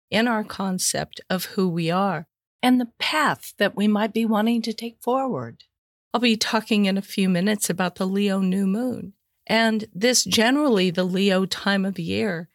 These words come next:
is when, regardless of the sign that the sun was in when you were born, the sun at this time of year as a symbol is especially strengthened in our consciousness.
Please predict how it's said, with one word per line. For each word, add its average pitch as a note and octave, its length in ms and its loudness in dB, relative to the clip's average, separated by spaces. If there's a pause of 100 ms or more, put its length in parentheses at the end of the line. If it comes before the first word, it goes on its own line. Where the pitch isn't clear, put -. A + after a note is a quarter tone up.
is B3 240 2
when, A#3 400 4
regardless A3+ 1160 -2
of A3+ 140 -2
the C4 120 2
sign A3 520 4
that G#3 180 -2
the F#3+ 80 0
sun F#3+ 340 2
was F3 260 0
in F3 280 -2 (160)
when F#3 240 -4
you C4+ 240 -2
were A3 120 -2
born, E3 460 -10 (380)
the G3+ 100 2
sun A3+ 320 2
at A3+ 160 2
this G3+ 180 2
time F#3 240 0
of F3 140 -2
year D#3+ 340 -2
as F3 160 0
a F#3 60 0
symbol E3+ 540 0 (140)
is A3 140 4
especially G3 580 2
strengthened F3+ 840 0 (360)
in F#3 260 0
our F3 180 -4
consciousness. - 960 -2